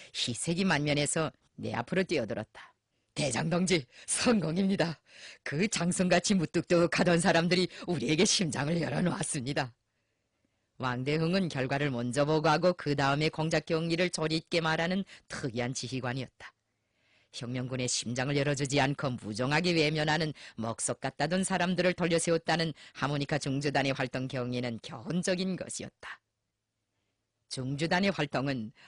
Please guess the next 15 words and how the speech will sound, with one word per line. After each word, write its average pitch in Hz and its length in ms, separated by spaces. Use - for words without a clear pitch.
마을 127 300
한복판에 151 540
있는 170 260
어떤 147 420
집 165 140
마당에 156 420
눈을 123 400
치는 165 280
작업으로 165 400
시작되었다. - 720
너렁청한 165 840
그 - 120
마당에 147 420
버처를 123 460
세우고 143 460